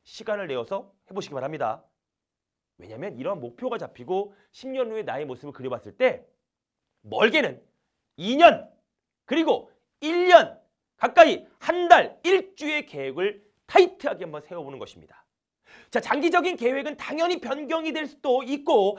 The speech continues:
가끔은 어쩔 수 없이 지키지 못하는 상황이 있을 수도 있지요. 하지만 하루의 목표, 일주일에 대한 계획,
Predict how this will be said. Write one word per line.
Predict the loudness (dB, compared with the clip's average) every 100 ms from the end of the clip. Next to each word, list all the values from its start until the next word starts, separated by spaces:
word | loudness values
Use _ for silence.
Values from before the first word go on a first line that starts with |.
| -10
가끔은 | -4 -4 -4 _ -6 -4
어쩔 | -4 -4 -6 -12 -12
수 | -12 -10
없이 | -8 -8 -10 -16 -18
지키지 | -20 -14 -12 -12
못하는 | -14 -14 -16
상황이 | -10 -8 -8
있을 | -8 -10 -12
수도 | -12 -6 -6 -6 -20 -10
있지요. | -4 -4 -4 -12 -4 -2 -2 -8
하지만 | -14 -12 -6 -4 4 6 4 0 -14 _ _ _ _ _ _ _ _
하루의 | _ -14 -10 -8 -4
목표, | -6 -6 -18 -18 _ _ _ _ _ _ _ _ _ _ _ _ _ _ _
일주일에 | -4 -2 -2 -6 -10 -6 -4 -4 -4
대한 | -2 -2 -4 -16 _
계획, | -8 -2 -2 -2